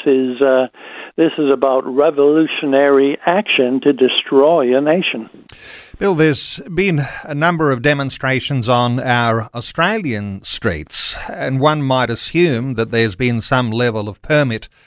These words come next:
Speaker 2: that's been issued for those. Uh, there's a little bit of contrast here to the fact that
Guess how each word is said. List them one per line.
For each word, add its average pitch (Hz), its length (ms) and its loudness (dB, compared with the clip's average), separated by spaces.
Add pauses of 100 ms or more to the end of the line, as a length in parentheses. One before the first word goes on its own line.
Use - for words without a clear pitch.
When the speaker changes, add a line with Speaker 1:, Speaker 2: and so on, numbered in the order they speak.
(120)
Speaker 2:
that's 117 160 -12
been 110 200 -4
issued 117 440 -2
for 117 120 -8
those. 101 540 -6
Uh, 117 300 0
there's 156 460 0
a 160 140 -2
little 247 240 0
bit 151 140 2
of 120 280 -2 (320)
contrast 160 720 -4
here 202 460 -4
to 151 100 -6
the 135 100 2
fact 160 300 0
that 127 160 -2